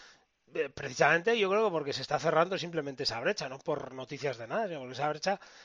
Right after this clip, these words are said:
se está cerrando. Y esto en los holdings suce-, mira, sucedió muy, de una forma estrepitosa en Corporación Financiera Alba, no me acuerdo la fecha, pero pasó, o sea, fue una bestialidad. Y en su día, en su día pasó también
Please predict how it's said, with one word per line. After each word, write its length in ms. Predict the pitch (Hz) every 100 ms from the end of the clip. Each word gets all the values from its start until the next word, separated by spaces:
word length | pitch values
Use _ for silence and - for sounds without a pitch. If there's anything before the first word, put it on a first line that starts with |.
| -
se 100 | -
está 160 | -
cerrando. 600 | 160 131 147 208 147 98 _
Y 160 | 135 131
esto 220 | 131 180
en 60 | 160
los 120 | 151
holdings 320 | 165 175 202
suce-, 280 | 156 127 156
mira, 200 | 151 156
sucedió 400 | 147 135 151 180
muy, 680 | 190 175 180 180 170 165 143 - -
de 80 | 180
una 120 | 175
forma 340 | 170 165 151
estrepitosa 720 | 151 - 147 151 165 151 214 196
en 60 |
Corporación 480 | 151 135 143 131 160
Financiera 520 | 156 139 139 151 135
Alba, 220 | 165 202
no 140 | 190 175
me 80 | 175
acuerdo 400 | - 165 147 143
la 100 | 135
fecha, 420 | 156 147 208 220 - - - -
pero 220 | 135 123 _ _
pasó, 460 | - 120 - 190 254
o 140 | 165 127
sea, 160 | 131
fue 280 | - 160 160
una 300 | 143 170 185
bestialidad. 680 | 139 110 - 120 110 127 110 - - - -
Y 60 | 156
en 40 |
su 160 | 135 160
día, 440 | 247 226 220 240
en 80 | 175
su 100 | 139
día 180 | 180 208
pasó 240 | 165 135
también 360 | 180 175 196